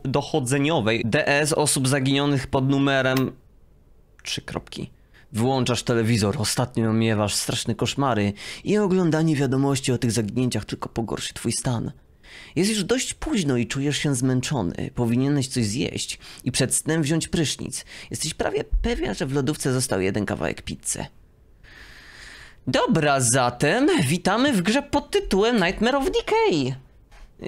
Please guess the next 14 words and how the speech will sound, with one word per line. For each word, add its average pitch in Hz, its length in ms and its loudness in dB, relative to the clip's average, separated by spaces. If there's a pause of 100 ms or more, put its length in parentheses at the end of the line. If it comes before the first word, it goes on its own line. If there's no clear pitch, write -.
(140)
E, 190 40 2
chyba 240 280 0
nie 269 120 4
ma 175 120 2
na 135 140 2
to 123 520 0 (760)
spolszczenia. 131 640 2
Also, 208 300 2
moje 214 320 4
zdrowie 190 560 4
jest 143 480 2
dobrze. 127 580 4 (1500)
O! 131 340 2 (1400)
Mogę 123 300 0